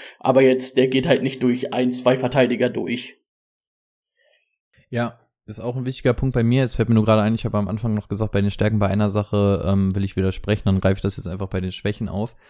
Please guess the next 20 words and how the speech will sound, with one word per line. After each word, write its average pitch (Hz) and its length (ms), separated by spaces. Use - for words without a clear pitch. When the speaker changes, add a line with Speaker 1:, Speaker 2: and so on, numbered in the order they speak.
Speaker 2:
Ähm, 95 480
Route 104 320
Running 127 260
finde 117 200
ich 110 120
nicht 110 140
katastrophal, 107 680
aber 95 160
ich 92 100
finde, 98 300
er 90 80
ist - 160
meilenweit 107 540
von 107 120
einer 95 200
anderen 95 320
Person 90 340
noch 92 160
entfernt, 90 600
ähm, 90 500